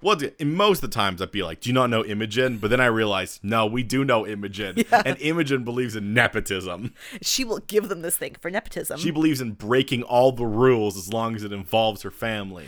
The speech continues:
Speaker 2: So while the kids do that,
Speaker 1: Yeah.
Speaker 2: Magnus is gonna go research a cure for his own potion.
Speaker 1: Yep. Oh, and he is
Speaker 2: He's not happy that he
Speaker 1: Ye-
Speaker 2: made that potion.
Speaker 1: Yeah, he feel like, he feels bad about it.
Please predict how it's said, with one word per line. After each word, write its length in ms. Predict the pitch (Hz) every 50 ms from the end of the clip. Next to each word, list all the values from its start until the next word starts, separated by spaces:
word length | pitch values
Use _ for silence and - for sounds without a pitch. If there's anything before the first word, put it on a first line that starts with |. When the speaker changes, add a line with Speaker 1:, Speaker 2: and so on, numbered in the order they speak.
| - - - -
Speaker 2:
So 180 | - - 226 214
while 480 | 202 220 240 240 262 302 311 349 - - _ - - - -
the 60 | 220
kids 680 | - - - 339 403 311 220 190 220 - - - - - _ - -
do 200 | 175 208 214 190
that, 400 | 185 226 240 180 - 104 160 202 -
Speaker 1:
Yeah. 180 | - 80 78 - _ _ _ -
Speaker 2:
Magnus 420 | 190 233 285 330 330 330 392 - -
is 140 | 277 226 -
gonna 220 | 185 214 202 196 190
go 160 | - 208 180
research 460 | 170 151 214 247 269 - 320 - - -
a 20 |
cure 460 | - - - - 269 233 202 160 151
for 120 | - - 165
his 140 | 185 175
own 180 | 175 190 220 226
potion. 540 | 233 - - 196 - - - - - 226 - -
Speaker 1:
Yep. 260 | 101 101 98 98 - -
Oh, 200 | 117 110 104 101
and 120 | 98 92
he 180 | 90 120 139 131
is 360 | 110 87 78 - - - - - - -
Speaker 2:
He's 260 | - - 143 - -
not 460 | 185 190 185 220 208 208 190 196 208 -
happy 320 | 185 180 160 190 - 214 190
that 100 | 208 -
he 100 | 208 202
Speaker 1:
Ye- 60 | 180
Speaker 2:
made 160 | 175 170 160
that 180 | 156 151 147 -
potion. 220 | - 151 131 117
Speaker 1:
Yeah, 160 | 104 92 78 69
he 180 | 110 113 131
feel 420 | 123 - - 135 113 98 90 62 57
like, 300 | 76 98 87 82 - - - - - _
he 140 | - 80 76
feels 260 | - 69 - - -
bad 400 | - _ - 117 117 117 120 123
about 420 | 123 113 101 117 117 117 117 117
it. 380 | 117 117 117 113 107 - - -